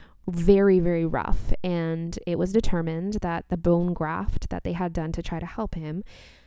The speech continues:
um, it had failed, and the only option left was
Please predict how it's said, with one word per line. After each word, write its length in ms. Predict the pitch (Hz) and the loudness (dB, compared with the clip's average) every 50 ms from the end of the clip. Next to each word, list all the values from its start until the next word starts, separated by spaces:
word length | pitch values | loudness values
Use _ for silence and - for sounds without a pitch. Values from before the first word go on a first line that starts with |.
| _ _ _ - - | _ _ _ -14 -12
um, 380 | 165 165 175 - - 208 214 - | -12 -10 -10 -10 -12 -12 -12 -10
it 140 | - 196 - | -8 -8 -4
had 260 | 202 185 - 196 196 | -2 0 0 0 0
failed, 460 | - 214 247 269 247 - 95 - - - - - - - - _ _ _ - | 0 0 2 2 2 2 0 -2 -4 -8 -10 -10 -14 -20 -20 _ _ _ -6
and 360 | 185 185 185 180 180 185 180 - | -4 -4 -2 -2 -4 -4 -2 0
the 140 | 196 196 - | 2 2 2
only 240 | 180 190 196 196 - | 2 0 0 0 -2
option 440 | - 180 185 - - - 190 175 175 | 0 2 4 4 4 4 2 0 -2
left 360 | 165 160 180 196 - - - | -2 -2 -2 -2 0 2 2
was 480 | 185 180 180 175 175 170 170 - - | 4 4 4 4 2 2 -2 -4 -8